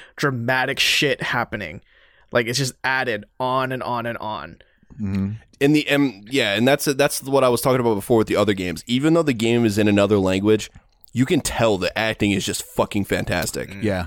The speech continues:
Speaker 1: Yeah. The voice
Speaker 3: Yeah,
Speaker 1: acting
Speaker 3: it
Speaker 1: stands out so well.
Speaker 3: Oh, yeah. Like, like, the part, and this is on the back of the box, so this isn't spoilers. The part where y-, Kiryu, like, finds out about, like, Haruka's accident.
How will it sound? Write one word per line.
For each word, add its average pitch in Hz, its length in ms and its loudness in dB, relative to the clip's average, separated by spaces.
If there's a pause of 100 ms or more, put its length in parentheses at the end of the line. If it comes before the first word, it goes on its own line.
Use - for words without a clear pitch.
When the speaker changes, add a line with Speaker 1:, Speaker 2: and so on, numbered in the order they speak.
(120)
Speaker 1:
Yeah. 92 240 -6 (380)
The 123 80 -2
voice 143 240 4
Speaker 3:
Yeah, 147 80 2
Speaker 1:
acting 113 280 -4
Speaker 3:
it 107 60 -6
Speaker 1:
stands 113 340 -4
out 104 280 -4
so 107 220 -2
well. 107 380 -8 (400)
Speaker 3:
Oh, 117 200 2
yeah. 92 300 0
Like, 120 380 -2
like, 117 260 0
the 117 80 2
part, 127 240 2
and 107 220 -2 (100)
this 120 240 0
is 127 80 0
on 135 100 4
the 131 80 4
back 127 200 2
of 127 60 0
the 117 60 2
box, 107 280 2
so 110 80 0
this 101 160 -4
isn't 110 200 2
spoilers. 101 540 2 (240)
The 101 80 -10
part 135 200 2
where 135 120 4
y-, 113 180 2 (180)
Kiryu, 117 380 2
like, 104 200 2
finds 110 340 0
out 101 200 2
about, 98 260 0
like, 95 180 -4
Haruka's 104 420 0
accident. 110 580 0